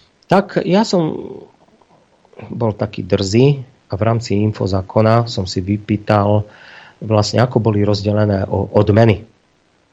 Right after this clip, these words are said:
No a toto sú vlastne veci ako spúšťač na ten bossing a mobbing, lebo začal som ohrozovať tých vyvolených ľudí. No a teraz sa hovorí, školstvo chudobné, není na materiál,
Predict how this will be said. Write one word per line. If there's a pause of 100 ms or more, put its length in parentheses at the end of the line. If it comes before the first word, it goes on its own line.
(360)
No
a
toto
sú
vlastne
veci
ako
spúšťač (320)
na
ten
bossing
a
mobbing,
lebo (560)
začal
som
ohrozovať
tých
vyvolených
ľudí. (400)
No
a
teraz
sa
hovorí,
školstvo
chudobné, (840)
není
na
materiál,